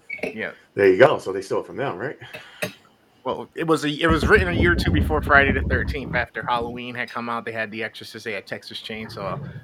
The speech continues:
Speaker 1: and then this movie was written, but nobody bought it until after
Speaker 2: Mm.
Speaker 1: Friday the Thirteenth, and then s-, they finally threw it in. This was actually Miramax's, was it Miramax? The Weinsteins, their first fucking movie. Their first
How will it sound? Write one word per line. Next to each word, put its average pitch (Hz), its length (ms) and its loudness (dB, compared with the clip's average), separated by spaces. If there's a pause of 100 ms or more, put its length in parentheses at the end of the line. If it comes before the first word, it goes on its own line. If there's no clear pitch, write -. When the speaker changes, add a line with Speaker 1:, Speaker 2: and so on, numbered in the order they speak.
(140)
Speaker 1:
and 117 140 -6
then 110 140 -6
this 127 200 -6
movie 127 220 -6
was 113 200 -8
written, 117 420 -6
but 117 220 -6
nobody 120 480 -8
bought 120 340 2
it 151 220 0
until 117 720 -4 (400)
after 117 360 2
Speaker 2:
Mm. 87 80 -12
Speaker 1:
Friday 120 300 2
the 113 60 -10
Thirteenth, 120 520 -6
and 110 120 -6
then 107 100 -2
s-, 104 160 -12 (300)
they 104 100 -2
finally 104 440 -4 (200)
threw 113 160 -4
it 110 60 -6
in. 104 100 -12 (240)
This 123 100 -2
was 127 140 -4
actually 131 380 0
Miramax's, 117 720 -4 (460)
was 123 140 -14
it 147 40 -8
Miramax? 156 460 -2
The 117 80 -4
Weinsteins, 117 480 -8
their 107 120 -6
first - 420 -8
fucking 107 240 -6
movie. 104 240 -12 (320)
Their 107 80 -12
first 113 280 -8